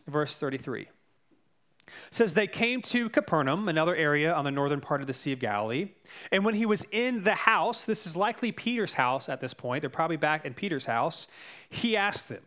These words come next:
So Jesus asked his disciples, "What were you arguing about on the way?" But they were silent, because on the way they had been arguing with one another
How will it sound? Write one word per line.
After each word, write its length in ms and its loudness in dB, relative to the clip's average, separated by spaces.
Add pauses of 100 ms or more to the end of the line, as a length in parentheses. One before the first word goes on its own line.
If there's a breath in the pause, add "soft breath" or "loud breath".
(140)
So 120 -4
Jesus 380 2
asked 280 2
his 120 -4
disciples, 640 -4 (720 soft breath)
"What 160 2
were 80 2
you 160 0
arguing 480 2
about 480 0 (240)
on 160 -2
the 80 -2
way?" 360 -4 (640 loud breath)
But 420 2
they 240 2
were 400 2
silent, 800 -4 (640 soft breath)
because 260 0
on 300 2
the 80 2
way 400 2
they 140 2
had 180 0
been 100 0
arguing 460 2
with 160 -6
one 100 0
another 520 -2